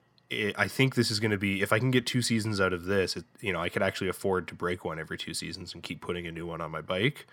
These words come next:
Uh, I, I could probably afford, like, ninety dollars for a fork. I mean, man, I'm just flying through bike parts. If you, if you add up, like, the actual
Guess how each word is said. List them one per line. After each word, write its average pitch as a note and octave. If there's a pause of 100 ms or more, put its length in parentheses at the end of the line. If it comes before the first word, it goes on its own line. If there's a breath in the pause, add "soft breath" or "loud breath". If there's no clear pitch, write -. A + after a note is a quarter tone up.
(560 soft breath)
Uh, F2
I, G2+ (160)
I F#3+
could A3+
probably G3
afford, A2 (140)
like, G#2+
ninety C#3+
dollars G#2 (520 soft breath)
for G2
a F2
fork. F#2
I G#2
mean, F#2 (600 soft breath)
man, E2+
I'm F#2
just A#2+
flying F2+
through F2+
bike E2+
parts. E2
If F2+
you, F#2
if G#2+
you A#2+
add A#2+
up, G2+
like, F#2
the F2+
actual F2